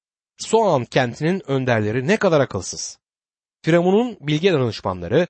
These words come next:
saçma sapan öğütler veriyorlar. Nasıl olur da Firavun'a, "Biz bilgelerin oğulları,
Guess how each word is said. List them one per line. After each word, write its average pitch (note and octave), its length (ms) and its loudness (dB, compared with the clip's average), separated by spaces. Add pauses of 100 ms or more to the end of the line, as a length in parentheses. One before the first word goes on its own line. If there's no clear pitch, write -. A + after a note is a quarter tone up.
(120)
saçma E3+ 380 -2
sapan E3+ 440 -2
öğütler B2+ 460 0
veriyorlar. F2 560 -10 (520)
Nasıl G#3 460 2
olur C#3+ 280 2
da A#2 100 0
Firavun'a, C3 540 0 (360)
"Biz G3+ 340 -2
bilgelerin E3+ 580 2
oğulları, C3+ 580 2